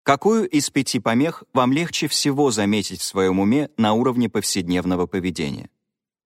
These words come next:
Вопрос второй. Какую из пяти помех наиболее активно стимулирует окружающая вас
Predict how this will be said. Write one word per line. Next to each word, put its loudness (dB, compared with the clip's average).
Вопрос 4
второй. -4
Какую 2
из -2
пяти 0
помех 0
наиболее 2
активно -2
стимулирует 0
окружающая -2
вас -2